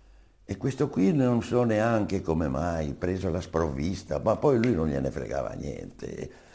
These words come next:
Però solo, il solo fatto di aver chiesto un qualcosa a uno di questi capò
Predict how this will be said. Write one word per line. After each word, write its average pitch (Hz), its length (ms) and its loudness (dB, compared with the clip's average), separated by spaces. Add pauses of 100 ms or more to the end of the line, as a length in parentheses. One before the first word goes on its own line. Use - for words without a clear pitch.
Però 135 300 8
solo, 117 260 4
il 104 120 2
solo 131 300 4
fatto 113 380 0
di 92 120 2
aver 90 340 2 (520)
chiesto 117 380 2
un 95 180 0
qualcosa 87 720 2
a 78 60 2
uno 92 220 0
di 80 160 -2
questi 76 320 -4
capò 117 440 2